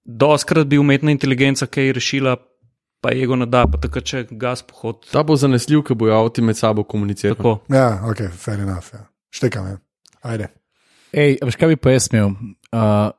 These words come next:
Speaker 4: mislim, to želim tistim, ki se temu ne znajo vzdržati, in sicer asistenčni sistem, ki ne bo dovolj speljati tistemu, ki bo pod vplivom alkohola ali pa drog, no.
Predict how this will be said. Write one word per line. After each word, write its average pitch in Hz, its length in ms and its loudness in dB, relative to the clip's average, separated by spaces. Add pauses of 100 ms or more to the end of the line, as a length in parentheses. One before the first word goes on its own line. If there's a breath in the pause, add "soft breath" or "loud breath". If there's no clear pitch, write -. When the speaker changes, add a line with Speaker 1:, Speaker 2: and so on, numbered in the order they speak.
Speaker 4:
mislim, 117 340 2 (540)
to 135 160 4
želim 123 340 4
tistim, 117 400 -2
ki 117 100 -6
se - 140 -2 (220)
temu 113 260 2
ne 110 80 4
znajo 104 260 2
vzdržati, 101 400 0
in 92 80 -2
sicer 107 260 -4
asistenčni 107 520 -6
sistem, 104 460 -6
ki - 140 -12
ne 98 100 -4
bo 95 120 -4
dovolj 95 380 -2
speljati 98 460 -6
tistemu, 95 240 -10
ki - 100 -8
bo 92 120 -6
pod 90 160 -8
vplivom 90 380 -8
alkohola 87 460 -12
ali 85 100 -14
pa 92 100 -14
drog, 90 320 -14
no. 90 120 -20